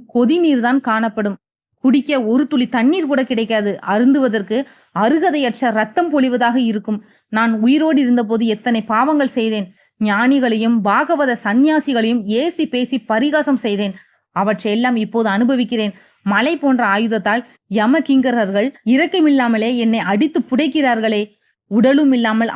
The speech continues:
ஆவியாய் அவதியால் அலறி தவிக்கிறேன். ஜீவனின் ஒவ்வொரு குரலுக்கும் தூதர்கள் அவனை துன்புறுத்த அவன் அவர்களால்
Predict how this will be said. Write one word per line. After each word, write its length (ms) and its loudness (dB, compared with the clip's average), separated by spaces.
ஆவியாய் 500 0
அவதியால் 640 0
அலறி 360 2
தவிக்கிறேன். 540 -2
ஜீவனின் 560 2
ஒவ்வொரு 420 2
குரலுக்கும் 580 0
தூதர்கள் 480 0
அவனை 300 -2
துன்புறுத்த 580 0
அவன் 260 -2
அவர்களால் 580 0